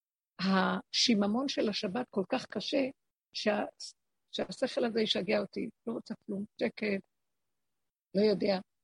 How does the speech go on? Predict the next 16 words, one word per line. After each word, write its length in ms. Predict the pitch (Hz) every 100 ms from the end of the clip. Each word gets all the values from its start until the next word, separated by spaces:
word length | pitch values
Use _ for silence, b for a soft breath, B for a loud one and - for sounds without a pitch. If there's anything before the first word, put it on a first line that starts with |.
| _
לא 140 | 220 226
מבין, 360 | 226 190 202 233
לא 160 | 240 240
כלום, 300 | - 214 262
נושם 280 | 247 277 254
את 120 | 233
הרגע, 360 | 196 208 226 226
עונג 240 | - 277 285
שבת. 560 | - 233 190 190 _ - _ _ _ _ _ _ _ _ _ _ _ _ _ _ _
עונג. 320 | 240 240 202 165 _ _ _ _ _ _ _ _ _ _ _
פעם 180 | 214 220
הייתה 220 | 214 226
לי 100 | 226
חוויה, 420 | - 190 180 202
אמרתי, 400 | 196 208 220 226
זה 140 | 180